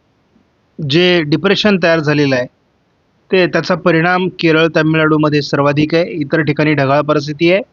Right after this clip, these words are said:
महाराष्ट्रामध्ये हलक्या प्रकारचं ढगाळ वातावरण दक्षिणेला होऊ शकतं, परंतु पावसाचं लगेचच वातावरण तयार होईल अस-, असा कोणताही अंदाज नाही. सुरुवातीला महाराष्ट्रातील थंडी संदर्भात अंदाज महत्त्वाचा आहे.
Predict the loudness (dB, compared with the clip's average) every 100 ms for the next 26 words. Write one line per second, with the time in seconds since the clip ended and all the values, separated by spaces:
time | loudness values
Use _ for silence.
0 | _ _ _ _ _ _ _ _ _ -2
1 | 0 2 -2 -2 -2 0 0 -2 -4 -6
2 | -6 -2 0 0 0 0 0 0 0 0
3 | 0 2 2 2 2 0 2 0 -2 -2
4 | -4 0 0 0 -2 -4 -2 -2 0 0
5 | 2 0 0 -4 _ _ _ _ _ _
6 | 0 0 0 -2 0 0 2 0 -2 -2
7 | 0 2 0 0 0 0 0 0 -4 _
8 | _ -10 -4 -2 0 0 2 0 0 0
9 | 0 -2 -4 -8 -8 -12 _ _ _ _
10 | _ _ _ _ -20 -20 -20 -20 -20 -20
11 | -20 -20 -20 -20 -8 -2 2 2 2 0
12 | 0 0 0 -2 -2 -4 -2 -2 -2 0
13 | 0 -2 -2 0 0 -2 -6 _ _ _
14 | _ -2 0 0 0 0 2 0 0 0
15 | 0